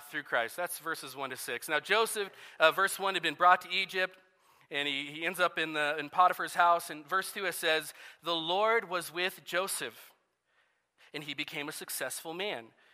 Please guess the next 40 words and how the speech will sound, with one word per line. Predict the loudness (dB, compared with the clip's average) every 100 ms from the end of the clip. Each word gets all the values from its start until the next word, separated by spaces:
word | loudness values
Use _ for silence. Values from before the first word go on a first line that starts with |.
| _ _
and | -12
he | -10
was | -8
in | -8 -6
the |
house | -2 0 -2 -4 -10 -12 -16 -20 _
of | -10
his | -8 -10
Egyptian | -12 -10 -10 -10 -10 -2
master. | 0 0 -4 -12 -16 _ _ _ _ _ _ _ _
His | -14 0
master | 6 6 4 0 -2
saw | 4 6 6 4 -4 0
that | 2 2
the | 0
Lord | 0 2 2
was | 0
with | 0 0
him, | 0 -2 -6 _ _ _ _ _ _ _
and | -4
that | -4
the | -2
Lord | 6 6 6
caused | 4 8 8 8
all | 4 4
that | 2
he | 2
did | -2 -2
to | -4
succeed | -10 -6 -4 -4 -4
in | -2
his | -2 0
hands. | 0 0 0
So | -4 -4
Joseph | 0 0 0 -2
found | 0 0 -2
favor | -6 -6 -6
in | -6
his | -6
sight | -2 0 0